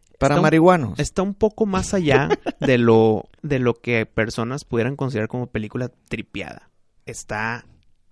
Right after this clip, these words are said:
Speaker 2: ya, son cuatro escalones más allá, güey.
Speaker 1: Ujú.
Speaker 2: Entonces, si estás esperando una película normal,
Speaker 1: Sí.
Speaker 2: ve otra. Si te gusta lo, lo tripiado, si te gusta lo locochón, lo,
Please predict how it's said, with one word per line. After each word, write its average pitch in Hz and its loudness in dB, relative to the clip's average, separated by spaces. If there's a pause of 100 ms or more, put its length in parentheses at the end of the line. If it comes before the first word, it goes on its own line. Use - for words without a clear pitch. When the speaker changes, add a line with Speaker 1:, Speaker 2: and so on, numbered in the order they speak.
Speaker 2:
ya, - -12 (180)
son 123 -8
cuatro 143 0
escalones 131 -2
más 120 -4
allá, 110 -8
güey. - -20
Speaker 1:
Ujú. 107 -4 (400)
Speaker 2:
Entonces, 120 -2
si - -8
estás 147 -4
esperando 131 -2
una 120 -4
película 135 0
normal, 107 -6 (220)
Speaker 1:
Sí. 92 -6
Speaker 2:
ve 113 -10
otra. - -8 (260)
Si - -14
te - -10
gusta 131 -8
lo, 123 -2
lo 117 -10
tripiado, 110 -10
si - -16
te - -14
gusta 104 -12
lo 117 -6
locochón, 110 -12
lo, 104 -14